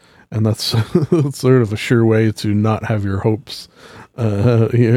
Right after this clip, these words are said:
not have your expectations met. Whereas if you go in with low expectations or no expectations even,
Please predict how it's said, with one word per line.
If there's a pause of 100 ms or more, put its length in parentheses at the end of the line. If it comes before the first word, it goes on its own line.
not
have
your
expectations
met.
Whereas (440)
if
you
go
in
with
low
expectations
or
no
expectations
even,